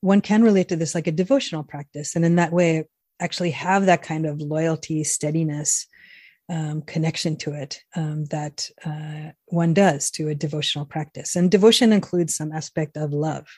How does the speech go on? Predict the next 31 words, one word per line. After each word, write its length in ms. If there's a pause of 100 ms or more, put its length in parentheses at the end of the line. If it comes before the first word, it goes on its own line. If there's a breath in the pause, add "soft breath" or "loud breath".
you 80
know. 140 (1000 loud breath)
And 320
this 200
is 160
not, 460 (120)
um, 720 (420)
foreign 540
from 520
the 600 (380)
descriptions 880
that 340
the 100
Buddha 300
gives 500
of, 640 (100)
uh, 500 (300)
even 220
mindfulness 480
practice. 640 (520 loud breath)
In 80
fact, 160
one 140
of 60
the 120
words 360
that's 240
used 400
in 60
the 80
translation 760